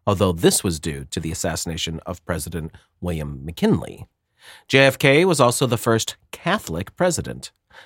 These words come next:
Another first for this election cycle was the use of televised debates. There were four in total, and this was a chance for more people than was ever before possible to not only hear, but see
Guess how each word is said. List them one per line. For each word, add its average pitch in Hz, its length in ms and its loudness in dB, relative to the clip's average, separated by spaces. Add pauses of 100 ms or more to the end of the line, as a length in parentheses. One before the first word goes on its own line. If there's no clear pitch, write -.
(120)
Another 117 280 6
first 110 380 2
for - 120 -4
this 104 200 -2
election 98 340 2
cycle 95 540 0 (260)
was 175 200 4
the 226 100 2
use 147 400 4
of - 240 -2
televised 95 960 2 (180)
debates. 110 840 -2 (540)
There 104 140 4
were 98 120 2
four 104 360 2
in 147 160 2
total, 98 640 0
and 85 220 -4
this - 260 0
was 220 140 0
a 220 60 0
chance 190 400 0
for 165 200 -6
more 131 260 2
people 190 580 0 (200)
than 90 100 -2
was 85 200 -4 (100)
ever 160 400 6
before 110 500 0
possible 90 600 -2 (240)
to - 80 -2
not 95 240 4
only 95 280 0
hear, 160 720 2 (100)
but 90 460 0
see 73 720 -2